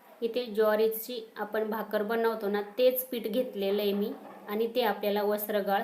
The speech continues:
करून घ्यायचं आहे. कारण का ज्वारीचं पीठ आहे ना, भाकरीचं पीठ जाड असतं. चला, आपण आता इथे आहे ना,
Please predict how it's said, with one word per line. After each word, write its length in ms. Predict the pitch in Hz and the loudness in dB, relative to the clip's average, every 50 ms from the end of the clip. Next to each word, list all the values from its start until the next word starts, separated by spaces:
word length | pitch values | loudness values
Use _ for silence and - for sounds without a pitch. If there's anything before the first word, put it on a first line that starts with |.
| - - - | -2 -4 0
करून 300 | 202 190 185 185 180 185 | 0 0 2 2 0 0
घ्यायचं 420 | 185 220 196 175 175 175 - - 196 - - | 0 0 -2 -4 -4 -6 -6 -6 -6 -6 -4
आहे. 220 | 226 220 214 202 - 190 - - - - - - - | -4 -4 -2 -4 -6 -8 -12 -20 -20 -20 -16 -8 -4
कारण 240 | 226 220 226 226 | 0 2 2 2
का 120 | 226 240 226 | 2 0 0
ज्वारीचं 600 | 202 208 220 214 214 214 220 208 - - 220 220 | 0 2 2 2 4 2 2 0 -2 -2 -4 -4
पीठ 260 | - 226 226 220 - | -2 -2 -2 -2 0
आहे 80 | 214 208 | 0 0
ना, 80 | 208 202 | 0 0
भाकरीचं 480 | 190 190 - - - 185 190 190 - 196 | -2 -4 -6 -6 -4 -6 -4 -4 -4 -4
पीठ 340 | 196 - 220 220 - - | -2 -2 -4 -4 -4 -8
जाड 340 | 202 180 202 196 180 180 180 | -6 0 2 2 2 2 2
असतं. 400 | 180 190 190 - - - - - - - - - - - - | 0 -2 -2 -4 -10 -12 -12 -14 -14 -16 -20 -20 -20 -20 -18
चला, 280 | - - 214 190 - - - | -8 -4 -4 -2 -2 -4 -8
आपण 300 | 190 190 190 - 214 208 | -10 -10 -8 -4 -4 -2
आता 220 | 202 202 202 208 | -2 -2 0 -2
इथे 260 | 214 214 208 214 - | -2 -2 -2 -2 0
आहे 100 | 214 208 | 2 2
ना, 100 | 202 202 | 2 0